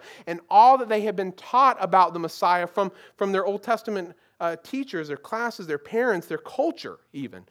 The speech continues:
would have taught them about the Messiah. For example, I would be shocked to find a single person there standing on the street watching that scene unfold that didn't immediately, immediately make a connection between what they were seeing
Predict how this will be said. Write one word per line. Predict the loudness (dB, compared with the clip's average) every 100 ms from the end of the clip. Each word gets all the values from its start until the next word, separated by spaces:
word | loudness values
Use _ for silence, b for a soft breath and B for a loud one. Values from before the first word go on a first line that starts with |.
| b b
would | -2
have | -4
taught | 2 2 2
them | 0
about | 0 0 0
the | -6
Messiah. | -4 0 2 2
For | 0
example, | 0 2 0 0 -6 -8 B B B B
I | 2 4
would | 2
be | -4
shocked | -10 -10 -2 2 2 -2 _ _ b
to | -6
find | -2 -2 -2
a |
single | -8 -6 -4 -2 -2 -4 _
person | -4 -2 -2 -2 -2
there | -4
standing | -4 0 2 4 2
on | -2
the | -6
street | -14 -10 -6 -6
watching | -4 0 0 0 -2
that | -2
scene | -4 -4 0
unfold | 0 -2 0 0 0 -4 -10 B B B -4
that | -2
didn't | -4 -4 -2
immediately, | -2 -2 -2 0 2 2 -2 -4 -12 -8 -2
immediately | 0 0 -2 -2 -2 -2 -4 -4 -4
make | -4 -6
a | -8
connection | -4 -4 -4 -4 -8 -8 b b
between | -8 -2 0 2
what | 2 2
they | 2
were | -2
seeing | -6 -4 -4 -2 -4 -8